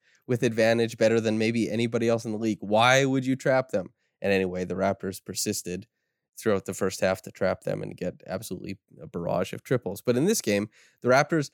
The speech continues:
contests were better, um, closeouts were better, but they're still pulling off the three-point line. They're still digging in from that, that spot on the floor. Uh,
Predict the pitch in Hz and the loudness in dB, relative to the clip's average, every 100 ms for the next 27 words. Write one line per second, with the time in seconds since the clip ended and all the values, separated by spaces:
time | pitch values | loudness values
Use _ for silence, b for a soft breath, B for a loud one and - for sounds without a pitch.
0 | _ _ - 135 143 180 - 147 113 101 | _ _ -4 -2 2 2 2 -2 2 2
1 | 98 117 - _ _ 110 107 104 139 135 | 2 0 -2 _ _ -2 -2 0 0 2
2 | 113 - 107 92 92 95 - _ _ 123 | 2 0 -4 -2 0 0 -2 _ _ 0
3 | 123 120 - 165 143 - 131 123 110 78 | 2 0 2 0 0 0 2 2 0 2
4 | 107 - 104 - 120 - 98 87 95 95 | 2 0 -6 -2 -2 -2 -2 -2 -2 -2
5 | 98 - 127 117 107 110 107 98 98 98 | -4 -4 0 0 0 -2 -2 -2 -2 -2
6 | 98 98 - - 95 95 98 95 - _ | -2 -8 -10 -4 -4 0 2 2 0 _
7 | _ - 104 - - 101 95 87 - 113 | _ -2 -2 -2 0 2 2 -2 -6 0
8 | 104 98 98 _ _ _ _ - 110 | 2 2 0 _ _ _ _ -2 0